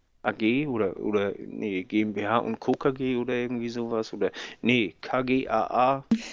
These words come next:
und Co. K G. Irgendwie. Das ist ein ganz komisches Rechtskonzept. Und, und, <clears throat> äh, und das Ganze für ein Abel und ein Ei im Grunde genommen. Und da sind die Fans ja auf die Barrikaden gegangen und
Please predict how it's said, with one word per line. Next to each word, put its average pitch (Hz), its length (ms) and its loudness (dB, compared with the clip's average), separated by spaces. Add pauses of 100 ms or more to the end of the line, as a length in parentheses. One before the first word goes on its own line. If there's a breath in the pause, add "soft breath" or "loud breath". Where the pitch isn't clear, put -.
(460 loud breath)
und 113 140 -10
Co. 123 180 -2
K 117 160 -6
G. 87 300 -12 (440)
Irgendwie. 87 340 -12 (260 loud breath)
Das 95 100 -10
ist 98 60 -8
ein 120 80 -2
ganz 107 220 -2
komisches 101 400 -4
Rechtskonzept. - 720 -10 (560 loud breath)
Und, 101 260 -2
und, 104 520 -4 (400)
<clears throat> - 380 -20
äh, 113 1040 -2
und 117 140 -16
das - 120 -16
Ganze 123 260 -10
für 139 120 -10
ein 127 120 -8
Abel 120 240 -10
und 107 160 -14
ein 92 60 -16
Ei 98 180 -14
im 92 160 -16
Grunde - 240 -20
genommen. - 280 -20 (540 soft breath)
Und 95 440 -14
da 104 120 -4
sind 107 180 -12
die 98 60 -14
Fans 120 380 -6
ja 120 360 0
auf 107 140 -6
die 117 80 -14
Barrikaden 110 640 -2
gegangen 123 580 -2
und 101 760 -10